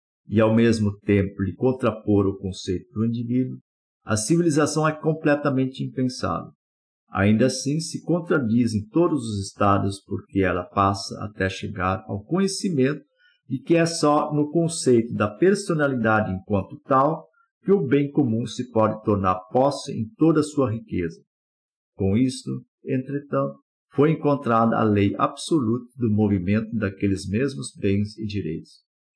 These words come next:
Ela não pode parar até que consiga propiciar seu conteúdo a cada personalidade,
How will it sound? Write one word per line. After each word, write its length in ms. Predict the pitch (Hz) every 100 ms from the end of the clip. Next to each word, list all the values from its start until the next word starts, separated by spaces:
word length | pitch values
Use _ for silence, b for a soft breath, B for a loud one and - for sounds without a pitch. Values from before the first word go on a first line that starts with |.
| _ _
Ela 320 | 101 95 - 117
não 380 | 107 185 226
pode 400 | - 139 143 143 143 _ -
parar 460 | 110 104 104 104 -
até 280 | 101 - 98
que 140 | -
consiga 580 | - 104 98 - 98 - -
propiciar 720 | 160 185 - 165 - 110 107
seu 220 | 107 98
conteúdo 580 | - 101 101 104 101 104 - _ -
a 120 | 104
cada 440 | - 151 175 160
personalidade, 880 | 151 131 123 123 117 113 98 95 101